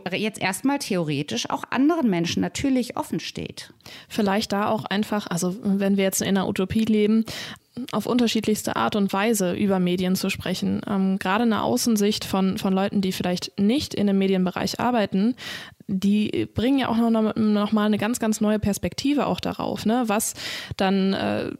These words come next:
Speaker 2: von den ZuhörerInnen, ZuschauerInnen als, äh, negativ oder problematisch oder einfach unverständlich beschrieben wird,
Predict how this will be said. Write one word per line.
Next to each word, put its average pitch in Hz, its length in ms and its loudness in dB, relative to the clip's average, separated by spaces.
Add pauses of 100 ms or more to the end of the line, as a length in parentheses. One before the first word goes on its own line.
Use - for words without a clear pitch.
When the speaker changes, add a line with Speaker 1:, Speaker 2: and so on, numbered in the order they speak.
(140)
Speaker 2:
von 214 240 0
den 202 180 2
ZuhörerInnen, 208 600 2
ZuschauerInnen 196 840 0
als, 185 420 -2
äh, 185 320 2
negativ 214 600 2
oder 175 140 0
problematisch 190 800 0
oder 180 240 0
einfach 185 300 -2
unverständlich 175 1080 0
beschrieben 190 540 2
wird, 208 220 2